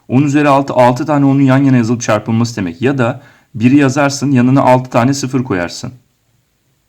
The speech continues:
İki üzeri beş, beş tane bir, iki, üç,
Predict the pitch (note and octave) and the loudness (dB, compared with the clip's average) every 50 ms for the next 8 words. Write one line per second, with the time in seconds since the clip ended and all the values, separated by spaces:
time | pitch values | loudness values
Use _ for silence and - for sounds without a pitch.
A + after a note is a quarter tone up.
0 | _ _ _ _ _ _ _ _ _ _ _ _ _ _ _ _ _ _ _ _ | _ _ _ _ _ _ _ _ _ _ _ _ _ _ _ _ _ _ _ _
1 | _ - B2 B2 - D#3 D3 C3 C3+ C#3+ C3+ C#3 C3 D3 D3 C#3+ - - C#3 C#3+ | _ -10 -8 -4 -2 -2 0 2 2 2 2 2 2 0 -2 -2 -2 -2 0 0
2 | C#3 C#3 - C3 B2 A#2+ B2 A#2 A2+ A#2+ A#2 A#2 A#2 A2+ - - - A2 A2+ - | 0 0 -2 0 2 2 2 0 2 2 2 2 2 0 -4 -8 -8 -8 -8 -6
3 | - B2 A#2 A#2 G#2+ A#2 A#2+ A#2+ A#2 A2+ A2+ - - | -4 -2 0 0 0 0 0 0 0 -2 -4 -10 -14